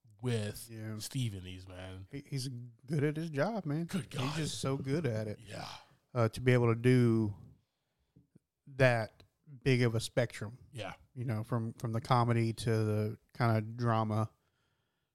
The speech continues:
Speaker 2: uh, that he portrayed in this one was fantastic.
Speaker 1: He was cool, man, because you can tell, like, there was a really kin-, you know, kinship between the two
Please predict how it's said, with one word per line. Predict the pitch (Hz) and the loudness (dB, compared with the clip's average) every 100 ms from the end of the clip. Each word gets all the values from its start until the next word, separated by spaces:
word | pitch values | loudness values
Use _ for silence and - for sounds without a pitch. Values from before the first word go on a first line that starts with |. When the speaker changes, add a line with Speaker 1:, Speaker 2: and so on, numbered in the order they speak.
| - | -8
Speaker 2:
uh, | 117 104 104 - | -2 0 0 0
that | 113 | 0
he | 110 | 0
portrayed | 104 120 107 | -2 0 0
in | 107 | 2
this | 107 113 | 0 0
one | 104 _ _ | -8 _ _
was | - | -10
fantastic. | 113 110 107 - - _ _ _ _ - _ - - _ - - | -8 -4 -6 -6 -18 _ _ _ _ -20 _ -20 -20 _ -20 -16
Speaker 1:
He | - 262 | 2 4
was | 214 | 4
cool, | - 156 | 6 6
man, | 139 139 | 6 4
because | 135 147 143 135 123 117 120 _ _ _ _ _ _ _ _ _ _ _ _ _ _ _ _ _ - | 2 4 6 6 2 -2 -6 _ _ _ _ _ _ _ _ _ _ _ _ _ _ _ _ _ -4
you | 156 | 2
can | 147 139 | 4 4
tell, | 160 160 151 | 2 0 0
like, | 135 123 - - _ 120 | 0 -2 -6 -20 _ -6
there | 131 | -2
was | 131 117 | 0 0
a | 113 | -2
really | 113 123 120 110 101 _ | -2 -2 -2 -4 -8 _
kin-, | - 120 120 113 - _ _ | -8 -6 -6 -8 -16 _ _
you | 110 | -12
know, | 101 104 | -10 -12
kinship | - 123 120 127 117 - | -6 -4 -2 -2 -4 -6
between | 107 117 117 117 117 | -8 -6 -4 -4 -4
the | |
two | 113 - 127 123 120 113 | -6 -2 0 0 0 -2